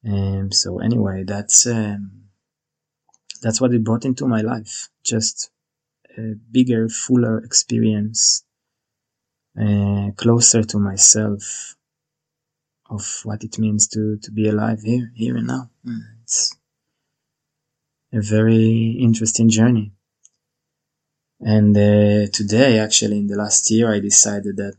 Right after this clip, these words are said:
uh, that's what I wanna do. I wanna share that. I wanna, I wanna talk with people about that. I wanna help them on their journey. I wanna share with them the tools that helped me.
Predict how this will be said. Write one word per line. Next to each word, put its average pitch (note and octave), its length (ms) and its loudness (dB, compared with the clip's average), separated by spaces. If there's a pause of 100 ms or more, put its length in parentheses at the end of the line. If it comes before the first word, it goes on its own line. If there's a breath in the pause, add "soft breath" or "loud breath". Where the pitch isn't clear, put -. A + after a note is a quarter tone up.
(120)
uh, G2+ 200 -8
that's G2+ 240 -6
what A2 140 -12
I G#2 60 -4
wanna G#2+ 220 -2
do. A2+ 240 -4
I G#2 80 -4
wanna G2+ 220 -6
share A2 300 2
that. G2+ 300 -10
I G#2 60 -8
wanna, G2+ 680 -12 (1040)
I A2 40 -8
wanna F#2+ 200 -10
talk A2 260 -10
with G#2+ 180 -8
people B2+ 300 -4
about - 340 -6
that. - 300 -12
I G2 60 -8
wanna F2+ 380 -10
help A2+ 260 -2
them G#2 260 0
on G2+ 120 0
their G2 160 -4
journey. G#2 400 0
I F2+ 80 -6
wanna F2 240 -8
share A2 260 2
with G#2 140 0
them G#2 160 -2
the - 120 -6
tools A2+ 320 -2
that - 180 -10
helped A2 240 -4
me. A#2 280 0